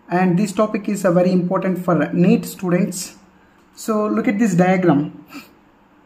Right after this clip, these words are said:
So this is a rotatable pulley, and this pulley will rotate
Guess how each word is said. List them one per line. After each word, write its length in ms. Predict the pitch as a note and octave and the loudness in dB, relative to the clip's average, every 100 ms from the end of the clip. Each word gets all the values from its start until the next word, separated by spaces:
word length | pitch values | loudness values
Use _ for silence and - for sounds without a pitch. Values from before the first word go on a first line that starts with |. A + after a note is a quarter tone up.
| _ _ | _ _
So 200 | - A3+ | -2 0
this 200 | A3+ - | 2 0
is 160 | A#3+ | 0
a 60 | - | 0
rotatable 600 | - G3 A#3 A3+ A3 - | 0 0 0 -2 -4 -4
pulley, 420 | A3 F3 E3+ F3 - - | 2 4 4 0 -6 -12
and 320 | - F#3 F3+ E3+ | -4 -2 0 2
this 180 | C4+ - | 2 2
pulley 280 | - A3+ A#3 | -2 0 2
will 140 | G#3+ | 2
rotate 360 | F#3 F3 G#3+ G#3 | -2 -2 -2 -2